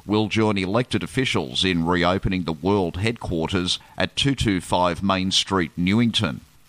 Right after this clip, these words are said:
"We're really rededicating the work we do in Newington coming out of covid, an organisation that's weathered two pandemics," product development manager Bob Inderbitson explained. The A R R L has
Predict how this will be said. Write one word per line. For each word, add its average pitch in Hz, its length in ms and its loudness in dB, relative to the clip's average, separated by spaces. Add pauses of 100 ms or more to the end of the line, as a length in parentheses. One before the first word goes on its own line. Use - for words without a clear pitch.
(120)
"We're 87 160 2
really 85 540 0
rededicating 90 840 -2
the 85 80 -4
work 90 320 0
we 87 140 0
do 98 200 0
in 104 160 2
Newington 87 600 2
coming 131 280 -2
out 85 200 2
of 87 100 -4
covid, 101 460 0 (320)
an 85 100 -4
organisation 85 840 2
that's 104 200 0
weathered 92 380 -2
two 123 240 0
pandemics," 85 880 -2 (300)
product 82 360 -2
development 82 600 -2
manager 90 560 0
Bob 90 240 0
Inderbitson 87 800 0
explained. 87 840 -2 (680)
The 131 120 2
A 127 140 4
R 87 180 -2
R 80 300 2
L 113 180 2
has 80 320 0